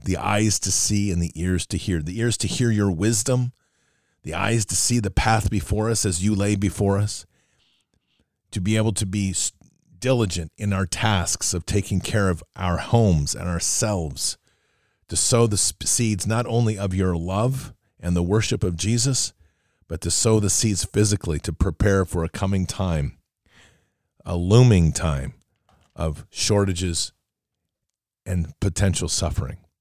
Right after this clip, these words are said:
Lord, we don't wish suffering on the world, and we, none of us do, but we also know that if that is the path in which we fall, follow, we need to be there for one another to help build the bridges,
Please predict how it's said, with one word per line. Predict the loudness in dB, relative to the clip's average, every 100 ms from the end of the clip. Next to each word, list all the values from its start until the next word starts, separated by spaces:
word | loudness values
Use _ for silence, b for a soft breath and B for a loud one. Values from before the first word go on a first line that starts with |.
| _
Lord, | 0 4
we | 4
don't | 4 2 2
wish | 2 2 -2
suffering | -2 0 0 0 0 2
on | 2
the | 2
world, | 2 0 -2 -8
and | -4
we, | -2 -4 -8 _
none | -8 -4
of | -4
us | -4 -8
do, | -8 -8
but | -8
we | -6 -2
also | -2 -2 0
know | 2 2 2
that | 0
if | 0 -2
that | -2 -2
is | -2 -2
the | -2 -6 -8 _ _ _ _ _ _
path | 0 0 2 0
in | 0
which | 2 0
we | -2
fall, | -2 -4 -4 -6 -6
follow, | 0 2 0 -4 -12 _ _ _ _ _ _ _ _
we | -2 2
need | 4 2
to | -2
be | -4 -2 0
there | 2 0
for | -2 -2
one | 0 0
another | 0 0 -2
to | -4 -6
help | -4 -6 -2
build | 2 2 2
the |
bridges, | 2 2 0 0 -2 -4